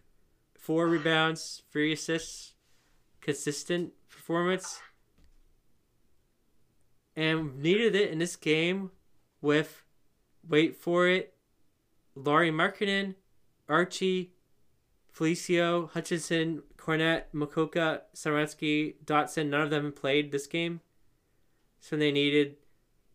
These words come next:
Speaker 1: the bench guys to play well, and
Speaker 2: They have.
Speaker 1: Temple, Valentine, and Faisal have all played well today,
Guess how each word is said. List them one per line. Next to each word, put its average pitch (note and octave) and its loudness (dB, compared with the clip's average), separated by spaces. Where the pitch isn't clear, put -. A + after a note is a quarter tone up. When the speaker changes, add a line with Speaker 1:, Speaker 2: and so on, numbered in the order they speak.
Speaker 1:
the C#3+ -6
bench D#3+ 0
guys E3 0
to - -20
play E3 0
well, D#3 0
and C3+ 0
Speaker 2:
They A2 -20
have. - -20
Speaker 1:
Temple, E3 0
Valentine, D3 0
and C3+ -8
Faisal C#3+ 0
have C3 -14
all C3+ -2
played C3 -4
well B2+ -2
today, A#2+ -6